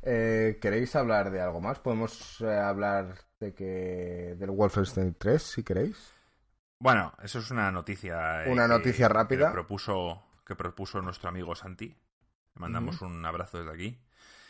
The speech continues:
Speaker 2: Y nada, eh, simplemente es un-, esa, esa alegría la que tenemos Santi y yo de que tras las pobres ventas de Wolfenstein dos.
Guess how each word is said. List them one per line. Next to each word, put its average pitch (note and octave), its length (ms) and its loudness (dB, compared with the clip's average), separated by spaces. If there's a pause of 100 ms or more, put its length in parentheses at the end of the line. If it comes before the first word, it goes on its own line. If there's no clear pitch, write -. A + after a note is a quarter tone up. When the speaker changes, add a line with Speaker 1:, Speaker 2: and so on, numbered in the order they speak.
(480)
Speaker 2:
Y G#2+ 300 -6
nada, A#2 420 4
eh, G2 260 0
simplemente G#2 720 0
es - 460 -10
un-, G#2 180 -10
esa, - 240 -4
esa A2 160 -2
alegría A#2+ 560 0
la G2 160 -2
que F#2 80 -4
tenemos G2+ 340 -4
Santi G#2 240 -8
y G2 40 -10
yo A2+ 160 -2
de A#2+ 120 -4
que E2+ 360 -8 (540)
tras G2 240 2
las F#2 180 -2
pobres A2+ 420 2
ventas A2+ 360 0
de F2 160 -4
Wolfenstein G2 520 -4
dos. A#2+ 360 -2